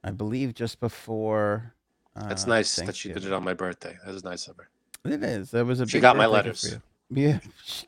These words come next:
Speaker 1: got my letters.
Speaker 2: That's nice. I appreciate that, Adele. Thank you.
Speaker 1: Uh, her new album will be called Thirty.
Speaker 2: Thirty, huh?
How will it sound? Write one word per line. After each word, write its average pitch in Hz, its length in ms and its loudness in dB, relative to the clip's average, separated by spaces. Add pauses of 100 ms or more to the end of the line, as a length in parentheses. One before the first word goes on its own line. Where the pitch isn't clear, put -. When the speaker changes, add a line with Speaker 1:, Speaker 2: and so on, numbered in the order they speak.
(100)
Speaker 1:
got 196 200 -6
my 214 120 -14
letters. 208 380 -20 (240)
Speaker 2:
That's - 240 -16
nice. 98 240 -12 (140)
I 131 180 -6
appreciate 98 480 -6
that, 87 160 -6
Adele. 87 280 -12
Thank - 280 -10
you. - 80 -18 (260)
Speaker 1:
Uh, 104 180 -2
her 117 120 2
new 123 160 2
album 104 320 2
will 98 120 -2
be 98 120 -6
called 98 300 -2
Thirty. 92 380 -4 (1900)
Speaker 2:
Thirty, 110 260 0
huh? 90 200 -8